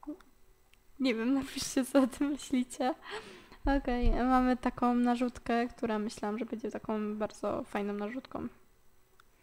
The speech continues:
Tak trochę tandetnie wykonana jest moim zdaniem. Tak. Jak taka zarzucona, ni to koszula, ni to kurtka. Tutaj mogłaby być lepiej po prostu, zobaczcie, taka niedoszyta. Nie podoba mi się w ogóle.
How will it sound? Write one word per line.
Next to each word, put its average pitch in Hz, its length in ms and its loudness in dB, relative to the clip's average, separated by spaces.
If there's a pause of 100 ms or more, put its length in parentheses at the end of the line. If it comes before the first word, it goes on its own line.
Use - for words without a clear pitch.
(400)
Tak 277 140 0
trochę 240 400 2 (460)
tandetnie 233 440 0
wykonana 208 440 -2
jest - 180 -6
moim 202 200 -2
zdaniem. 208 340 -2 (600)
Tak. - 300 -10 (1300)
Jak 247 140 4
taka 262 300 4
zarzucona, 233 800 2
ni 233 160 4
to 226 120 0
koszula, 269 440 2
ni 220 140 4
to 214 100 -6
kurtka. - 440 -4 (1000)
Tutaj 240 260 0
mogłaby 220 340 2
być - 240 -10
lepiej 220 240 -2
po 247 100 -8
prostu, - 360 -8 (260)
zobaczcie, 226 380 0
taka 226 300 -2 (580)
niedoszyta. 240 800 4
Nie 240 120 0
podoba 220 240 -2
mi 202 80 -6
się - 120 -12
w 214 80 -6
ogóle. 196 220 -4